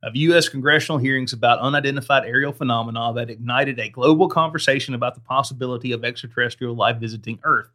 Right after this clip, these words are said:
Members of the Peruvian Navy and police traveled to the isolated community, which is located ten hours by boat from the Minas provincial capital in Iquitos,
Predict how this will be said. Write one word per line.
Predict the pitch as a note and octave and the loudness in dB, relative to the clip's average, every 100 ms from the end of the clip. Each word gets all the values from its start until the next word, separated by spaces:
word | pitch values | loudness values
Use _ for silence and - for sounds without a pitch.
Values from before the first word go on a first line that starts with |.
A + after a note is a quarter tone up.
| _ _ _ _ | _ _ _ _
Members | A#2 D#3 F3+ F3 D3+ | 0 2 4 2 2
of | D#3 | 2
the | |
Peruvian | D3 - C3 D#3 D3+ C#3 A#2 | 0 0 2 2 2 -2 -2
Navy | B2+ B2+ C#3 B2+ | -2 -2 -4 -4
and | B2 | -6
police | A2+ A#2+ A3+ G3 D3 - | -6 -2 2 2 2 0
traveled | - F3 C4 D#3+ - | 0 0 0 -2 -4
to | B2 | -2
the | A#2+ | 0
isolated | A2+ A#2 B2 A2+ A2+ | 0 -2 -2 -4 -6
community, | - A#2 A2 A2+ C3 | -6 -4 -4 -4 -4
which | A#2 | -2
is | A2+ A#2+ | -4 0
located | D3+ E3 C3 A#2+ | 0 2 -2 -2
ten | - D3 | -4 -2
hours | F3 D#3+ D#3+ A#2+ | -2 -2 -4 -2
by | B2 B2 | 0 0
boat | A2+ F3 B2+ - _ _ _ - | 2 2 2 -4 _ _ _ -6
from | C3 C3 | -4 -2
the | |
Minas | B2 B2+ C#3+ C#3 C3 - | 0 2 0 0 -4 -6
provincial | - C3+ A#2+ C3+ - A2+ | 0 0 0 -8 -8 -4
capital | D3 D#3+ D#3 A2+ G#2+ G#2+ - - | 0 0 0 -6 -6 -10 -16 -6
in | B2+ B2 A2+ - - | -4 -4 -6 -8 -8
Iquitos, | D#3 E3 - E3+ F3 - - | -4 -2 0 0 0 -2 -4